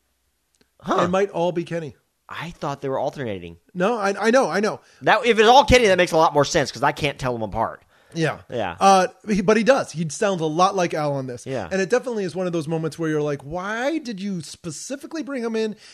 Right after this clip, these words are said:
Speaker 2: It depends on what it was.
Speaker 1: Yeah.
Speaker 2: Was he bringing it in specifically for that? Or was he like, "Hey, Tom, you're a buddy of mine. We hang out.
Speaker 1: Yeah.
Speaker 2: Come, so, come say some lines on this in funny voices."
Speaker 1: That would make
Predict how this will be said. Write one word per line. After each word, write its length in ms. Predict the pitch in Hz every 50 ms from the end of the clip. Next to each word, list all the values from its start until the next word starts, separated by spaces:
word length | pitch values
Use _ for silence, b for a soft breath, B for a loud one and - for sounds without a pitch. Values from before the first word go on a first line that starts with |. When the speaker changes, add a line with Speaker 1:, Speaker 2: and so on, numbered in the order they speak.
| B
Speaker 2:
It 80 | 226 185
depends 260 | 214 185 247 277 226
on 80 | 240 233 240
what 100 | 214 208
it 120 | 190 180 160
was. 200 | 147 123 - - _ -
Speaker 1:
Yeah. 180 | 156 143 117
Speaker 2:
Was 160 | 135 190 185 214
he 80 | 214
bringing 380 | 165 175 226 247 240 240 233 208
it 120 | 214 208
in 140 | 208 208 190
specifically 640 | - - 202 - - 214 208 208 202 175 160 175 170
for 300 | 156 - - 220 247 262
that? 220 | 285 285 277 269 202
Or 160 | 202 190 196
was 180 | 202 202 180
he 80 | 214 220
like, 280 | 208 214 202 196 - B B B B B
"Hey, 160 | 311 415 370
Tom, 400 | - 294 330 - 254 269 233 254
you're 160 | 339 339 277
a 40 | 208
buddy 280 | 160 190 196 202 220
of 100 | 226 220
mine. 300 | 220 247 269 302 339 320
We 160 | 302 339 339 285
hang 320 | 143 220 220 220 208 202
out. 320 | 202 208 254 269 - - B B
Speaker 1:
Yeah. 160 | B 175 190 185
Speaker 2:
Come, 320 | 277 311 311 294 277 262
so, 300 | - - - 277 262 226
come 200 | 175 226 254 277
say 220 | - - 254 262
some 220 | 233 - 240 220 208
lines 280 | 214 208 208 196 160
on 120 | 160 151 143
this 200 | 131 131 - -
in 140 | 185 165 139
funny 240 | - 202 190 175
voices." 460 | 165 143 151 139 135 - 117 - - 123
Speaker 1:
That 220 | 131 170 190 202
would 140 | 196 214 196
make 180 | 180 180 170